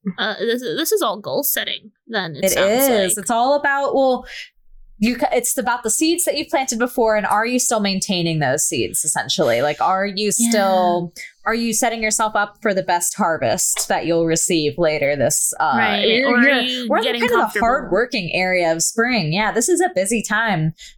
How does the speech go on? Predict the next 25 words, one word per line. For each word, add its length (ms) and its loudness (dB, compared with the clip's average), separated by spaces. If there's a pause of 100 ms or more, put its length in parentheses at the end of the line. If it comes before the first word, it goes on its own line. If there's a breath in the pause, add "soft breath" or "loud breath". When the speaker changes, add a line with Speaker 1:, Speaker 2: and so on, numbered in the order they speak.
(140)
Speaker 2:
Um, 640 0
if 180 0
you're 200 2
a 20 -2
Speaker 1:
Mm-hmm. 40 -4
Speaker 2:
gardener 380 0
like 260 0
me, 360 0
you 120 -4
probably 280 0
already 180 0
started 400 -2
your 100 0
seeds, 440 2
and 120 0
maybe 220 0
you're 160 2
trying 280 -4
to 80 0
transplant, 680 -2
maybe 240 0
you're, 400 0
um, 420 -2
potting 380 -2
up 300 0